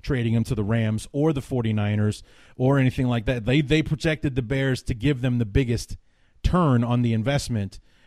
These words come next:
and it end up blowing up in their faces. They're gonna get somewhere in, in the,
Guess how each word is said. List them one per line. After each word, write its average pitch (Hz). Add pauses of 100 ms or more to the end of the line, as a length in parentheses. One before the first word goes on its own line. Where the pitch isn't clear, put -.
and 123
it 104
end 131
up 123
blowing 123
up 117
in 113
their 101
faces. 117 (260)
They're 135
gonna 135
get 117
somewhere 123
in, 113
in 120
the, 104